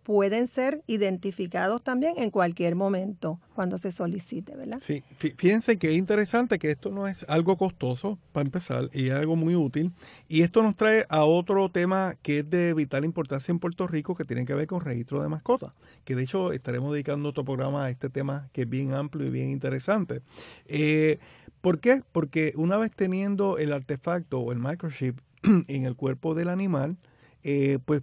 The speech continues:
Speaker 2: podemos tener una serie de data, eh, sobre ese mascota, lo cual nos permitiría tener un registro. Y parte de lo que nuestro movimiento social pro bienestar animal está proponiendo al país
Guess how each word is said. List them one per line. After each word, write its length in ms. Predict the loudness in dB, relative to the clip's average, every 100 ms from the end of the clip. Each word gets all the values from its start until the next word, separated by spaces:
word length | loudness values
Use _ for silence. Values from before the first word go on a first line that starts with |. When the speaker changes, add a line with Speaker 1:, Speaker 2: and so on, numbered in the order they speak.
| -2
Speaker 2:
podemos 340 | -2 2 2 2
tener 160 | 2
una 160 | 2 2
serie 260 | 2 0 2
de 120 | 4
data, 400 | 4 2 -2 -6 -10 -20 _ -4
eh, 500 | 0 2 2 0 -2
sobre 300 | -2 0 0
ese 240 | 0 0
mascota, 640 | 0 -2 -2 -2 0 -2 -6 _ _ -4
lo 180 | 2 2
cual 260 | 4 2
nos 140 | 2 0
permitiría 520 | 0 0 0 -2 -2
tener 340 | 0 -2 -2 -4
un 120 | -4
registro. 580 | -4 -6 -8 -8 -8 -8 _ -4
Y 100 | 2
parte 360 | 4 6 6
de 120 | 6 6
lo 120 | 4
que 200 | 2 2
nuestro 360 | 2 0 0 2
movimiento 720 | 2 2 2 0 0 0 0
social 340 | -2 -4 -2
pro 140 | 0 2
bienestar 340 | 2 0 0
animal 360 | 0 0 -2 -4
está 220 | -4 -4
proponiendo 600 | -2 -2 0 0 2 0
al 80 | 0
país 460 | -2 -2 -2 -8